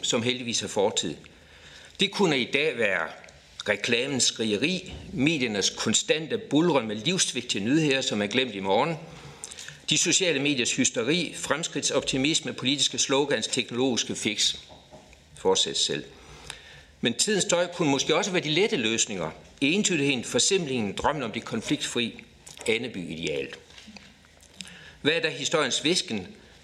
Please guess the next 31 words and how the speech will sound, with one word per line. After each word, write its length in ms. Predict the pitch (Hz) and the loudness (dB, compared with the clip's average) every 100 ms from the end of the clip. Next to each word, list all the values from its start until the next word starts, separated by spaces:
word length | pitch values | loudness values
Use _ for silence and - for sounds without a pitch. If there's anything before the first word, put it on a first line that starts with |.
| - | -4
Det 100 | 147 | -2
kunne 220 | 147 110 | 0 2
være 120 | 95 - | 0 0
kunsten 380 | 160 180 - 151 | 0 0 0 0
selvfølgelig. 640 | 151 - 151 170 143 - - - - - - - | -2 0 0 0 -2 -8 -20 -20 -20 -20 -14 -6
Tænk, 200 | - 147 | -2 -2
at 80 | 104 | -2
musik 280 | 92 - - | 0 0 -2
kan 100 | 87 | -4
være 100 | 90 | -2
livsfarligt. 560 | 143 - 78 85 - - 143 - - - - - | -2 0 -2 -4 -8 -12 -14 -14 -20 -20 -20 -8
Det 80 | 117 | -4
kan 40 | 104 | -2
være 100 | - | 0
traditionen, 680 | 110 - - 202 185 120 | -2 0 2 4 4 2
bevidstheden 500 | 113 147 180 160 147 | 0 0 2 0 0
om, 140 | 135 - | 0 0
at 140 | - | 2
der 60 | 107 | 2
er 80 | |
større, 440 | 101 - 139 175 147 135 | 2 2 4 4 2 2
bedre, 300 | 139 160 127 | 2 2 2
vigtigere, 340 | 165 175 143 123 | 0 0 0 2
mere 140 | 127 | 0
holdbare 640 | 123 151 170 196 117 104 - | 0 0 0 2 0 0 -2
bud 240 | 101 107 - - | -4 -4 -6 -6
på 80 | |
det, 160 | 107 107 | -4 -2
som 100 | 98 | -2
er 40 | |
vigtigt. 400 | 82 90 - 85 | -2 -2 -4 -10